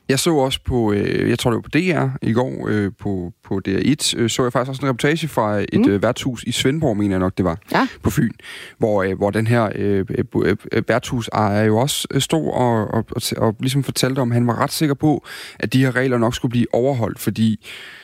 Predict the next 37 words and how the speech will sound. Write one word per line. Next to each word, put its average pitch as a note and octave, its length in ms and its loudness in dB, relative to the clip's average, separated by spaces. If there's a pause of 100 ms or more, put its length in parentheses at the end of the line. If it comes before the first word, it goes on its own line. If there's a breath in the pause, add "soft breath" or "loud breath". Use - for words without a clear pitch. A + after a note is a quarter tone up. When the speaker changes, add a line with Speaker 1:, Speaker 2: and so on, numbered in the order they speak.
(280 loud breath)
Speaker 1:
det C3+ 80 2
her, B2+ 80 0
det B2 120 2
var A2+ 80 2
altså G#2 160 -2
vigtigt, G#2+ 320 -4
også A#2+ 180 2
for A#2 80 -6
de A2+ 100 0
mennesker, A2+ 300 0
der B2 80 2
kom, D3 380 -2
at - 160 -8
de A#2+ 60 -2
kunne A#2 180 -10
blive D3 260 0
ved D3 100 4
med D3 140 2
at G#2 60 -2
få - 100 -6
lov F#2 100 -4
til - 120 -4
at F#2 80 -2
komme F2 220 -2
nu. F2 140 -2
At - 160 0
man A2 180 2
ikke, A#2+ 260 -2
øh, G2+ 80 2
igen A2 340 0
skulle - 180 -8
til - 120 0
at G#2 80 2
lukke G2 260 -2
ned G#2+ 240 0
og, G2 280 2
øh, F#2+ 60 2